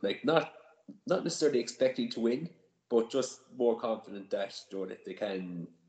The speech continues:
you know, that it might be their day or that they can give us a good contest. Um, and I suppose the one thing,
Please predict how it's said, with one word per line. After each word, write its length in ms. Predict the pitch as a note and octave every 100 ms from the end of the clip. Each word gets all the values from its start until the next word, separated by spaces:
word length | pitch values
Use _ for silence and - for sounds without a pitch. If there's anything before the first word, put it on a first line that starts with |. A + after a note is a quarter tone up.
| _ _ -
you 60 |
know, 80 | F#2
that 100 | F2
it 80 | E2
might 220 | G2 F#2
be 80 | F#2+
their 200 | F#2+ F2+
day 360 | F2+ F2 E2+ F2
or 100 | E2+
that 200 | E2+ F2+
they 60 |
can 220 | F2 F2+
give 160 | F2 F2
us 140 | E2+
a 20 | F#2
good 160 | E2+
contest. 600 | F#2+ F#2 F2 F2 - - -
Um, 340 | G2+ F#2+ F#2 F#2 _ _ _ _ _ -
and 100 | E3
I 20 |
suppose 320 | - A#3+ A3+
the 60 | F3+
one 180 | F3+ -
thing, 440 | D3+ A#2+ A2